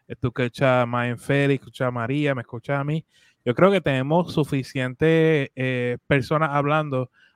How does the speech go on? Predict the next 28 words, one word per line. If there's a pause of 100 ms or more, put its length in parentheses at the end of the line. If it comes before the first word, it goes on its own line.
(120)
para,
y
me
gustaría
que
hubieran
más
personas,
¿verdad?
Que,
que
estuvieran
hablando
de
este
tema, (440)
pero
creo
que
tenemos
lo
suficiente
para
tener
esa
educación
financiera
que,